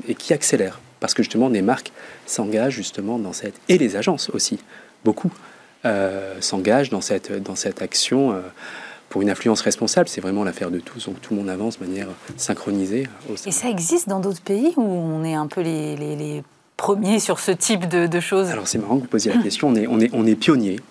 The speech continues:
Speaker 1: là-dessus, hein, cocorico.
Speaker 2: Ouais.
Speaker 1: Euh, en revanche, on a, chaque pays européen, et ailleurs dans le monde, a son propre A-, arp, A R P P,
Speaker 2: Ouais.
Speaker 1: qu'on appelle le S R O. Self-Regulatory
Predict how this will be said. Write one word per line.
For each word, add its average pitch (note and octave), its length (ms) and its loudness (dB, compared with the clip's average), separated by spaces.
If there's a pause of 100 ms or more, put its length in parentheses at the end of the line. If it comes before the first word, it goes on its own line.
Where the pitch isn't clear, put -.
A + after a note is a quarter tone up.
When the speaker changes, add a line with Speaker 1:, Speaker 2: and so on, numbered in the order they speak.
(100)
Speaker 1:
là-dessus, G#2+ 360 2
hein, C#3+ 160 -2
cocorico. A2+ 520 0 (360)
Speaker 2:
Ouais. G#3 220 4 (180)
Speaker 1:
Euh, G2+ 500 4
en G2+ 120 0
revanche, D3+ 360 2
on G2 140 4
a, G2 500 -2 (160)
chaque - 260 2
pays D#3 200 6
européen, A#2 440 4 (100)
et F#2+ 100 0
ailleurs F2+ 220 -2
dans F#2+ 100 0
le A#2+ 60 6
monde, D3+ 280 2
a A2+ 100 2
son A2 180 -2
propre - 460 -2
A-, - 240 -2
arp, - 260 -6 (100)
A G#2+ 100 0
R G#2 100 -4
P G#2+ 100 -4
P, G2 160 -4 (120)
Speaker 2:
Ouais. F#3+ 200 -2 (120)
Speaker 1:
qu'on F2 100 -4
appelle G#2 200 -2
le G2+ 240 -6
S B2 240 -2
R G2 120 -4
O. G2+ 60 -4 (500)
Self-Regulatory G#2 840 0